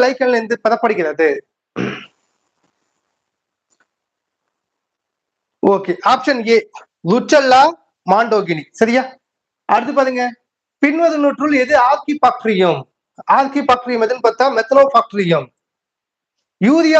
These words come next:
உருவாகக்கூடிய இடம் எது? யூரியா எங்க உருவாகும்னு பார்த்தா கல்லீரல தான் உருவாகும். சரியா? இப்ப அப்போ பேசிக்கா கொஸ்டின் எல்லாம் அதிகமா கேட்டிருக்காங்கன்னு பார்த்தா நமக்கு அதிகமா சயின்ஸ்ல தான் கேட்டிருக்காங்க. பெண்களுக்கு நிலையான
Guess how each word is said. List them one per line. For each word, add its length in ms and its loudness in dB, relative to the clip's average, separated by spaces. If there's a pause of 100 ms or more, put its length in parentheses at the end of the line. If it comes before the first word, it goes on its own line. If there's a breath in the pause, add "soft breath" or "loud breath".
உருவாகக்கூடிய 540 -2 (100)
இடம் 240 0
எது? 160 -6 (340)
யூரியா 340 2
எங்க 180 -2
உருவாகும்னு 400 -4
பார்த்தா 240 0 (880)
கல்லீரல 440 2
தான் 160 2
உருவாகும். 340 0 (140)
சரியா? 240 0 (240)
இப்ப 120 4 (100)
அப்போ 160 -2 (140)
பேசிக்கா 460 2
கொஸ்டின் 380 -4
எல்லாம் 180 4
அதிகமா 280 -4
கேட்டிருக்காங்கன்னு 520 -2
பார்த்தா 220 -2
நமக்கு 260 -2 (800)
அதிகமா 340 0 (120)
சயின்ஸ்ல 420 -2
தான் 100 0 (120)
கேட்டிருக்காங்க. 440 -4 (1700)
பெண்களுக்கு 520 2
நிலையான 300 2